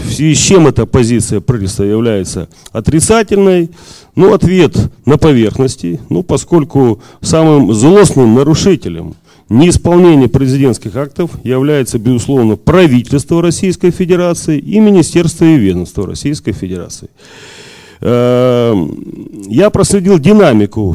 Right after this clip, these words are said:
за пять лет, начиная с две тысячи десятого года по настоящее время, и она, э, не изменяется, к сожалению, в лучшую сторону,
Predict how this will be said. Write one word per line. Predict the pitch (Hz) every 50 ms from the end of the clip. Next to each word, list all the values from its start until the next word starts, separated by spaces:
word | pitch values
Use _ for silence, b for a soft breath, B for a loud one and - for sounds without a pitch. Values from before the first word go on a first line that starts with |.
| 85 -
за | 98 98 139 151
пять | - 160 143 - -
лет, | 147 156 180 190 - - - -
начиная | - 127 127 - 139 147 151 151 147 139 127
с |
две | 113 127 143
тысячи | 120 151 143 - - 127
десятого | 120 123 113 - 139 127 117 127 131 131 127
года | 131 135 135 113 113 -
по | - 123
настоящее | 120 120 117 110 - 139 127 113 98 90 90 110 110 90 82 - -
время, | 107 110 123 147 170 185 202 190 180 -
и | - 117 117
она, | 120 131 151 175 185 175 139 104 - b b b b b b b b b b b b b b b b b b
э, | 123 131 131 131 127 120 110 95 - -
не | - 127 160 160
изменяется, | 127 139 165 156 151 143 135 135 143 139 - 151
к | -
сожалению, | - - 156 139 160 160 160 160 160 156 156 151 147 - -
в | -
лучшую | 123 147 160 143 - - 147 139
сторону, | 139 - - 151 147 143 143 139 135 127 -